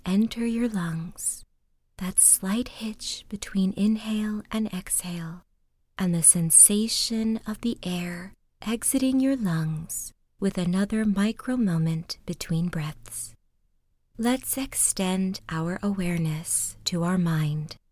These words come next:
What thoughts or feelings or perceptions are present right now? Again,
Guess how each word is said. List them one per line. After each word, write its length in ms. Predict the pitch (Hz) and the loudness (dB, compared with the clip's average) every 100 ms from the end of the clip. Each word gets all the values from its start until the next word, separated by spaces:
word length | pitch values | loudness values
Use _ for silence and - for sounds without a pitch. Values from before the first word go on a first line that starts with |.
| _ _ _ _ | _ _ _ _
What 260 | 220 262 302 - | -2 0 0 2
thoughts 500 | 208 214 - - - | 2 0 -2 -2 0
or 160 | 208 202 | 0 0
feelings 840 | - 202 196 190 185 180 185 - | -2 0 0 0 -2 -2 -2 -2
or 140 | 202 202 | 0 -2
perceptions 1200 | 220 220 - 202 208 - - 156 151 160 - - - _ - | 0 0 2 2 0 -2 -2 -2 -4 -4 -4 -6 -12 _ -2
are 140 | 202 | -2
present 640 | - 175 196 196 156 - - | -2 -2 0 2 0 -4 -6
right 240 | 160 - | -6 -2
now? 380 | 160 151 147 156 _ _ _ _ _ _ _ _ | 0 0 -2 -8 _ _ _ _ _ _ _ _
Again, 640 | 220 214 208 196 196 202 | -2 0 0 0 -4 -8